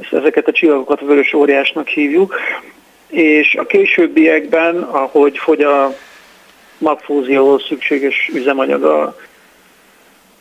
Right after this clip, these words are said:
úgy a vörös óriás állapotból, ö, lassan elkezd hűlni, összehúzódni, és egy fehér törpe csillag lesz belőle, ami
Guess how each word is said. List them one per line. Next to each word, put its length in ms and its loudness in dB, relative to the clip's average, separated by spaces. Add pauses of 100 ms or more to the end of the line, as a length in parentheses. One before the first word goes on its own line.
(180)
úgy 500 -2 (520)
a 120 -4
vörös 320 2
óriás 380 2
állapotból, 1000 2 (140)
ö, 320 2 (340)
lassan 720 -2
elkezd 480 -2 (760)
hűlni, 500 2
összehúzódni, 840 0
és 440 -4
egy 320 -2 (1600)
fehér 380 0
törpe 340 0
csillag 380 -2
lesz 200 -2
belőle, 480 0
ami 360 -2